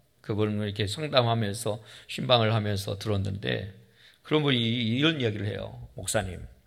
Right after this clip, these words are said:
제가 고민이 하나 있는데 그 고민이 뭐냐면 제가 조금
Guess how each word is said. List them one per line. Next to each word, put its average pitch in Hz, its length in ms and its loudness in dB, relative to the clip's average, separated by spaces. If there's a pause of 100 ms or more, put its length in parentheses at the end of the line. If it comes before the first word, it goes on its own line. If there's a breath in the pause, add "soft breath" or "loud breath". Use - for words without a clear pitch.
(680 loud breath)
제가 127 220 -4
고민이 190 340 6
하나 120 220 2
있는데 104 560 -4 (480)
그 127 160 -2
고민이 170 380 6
뭐냐면 113 680 4 (2000 soft breath)
제가 143 320 2
조금 160 440 0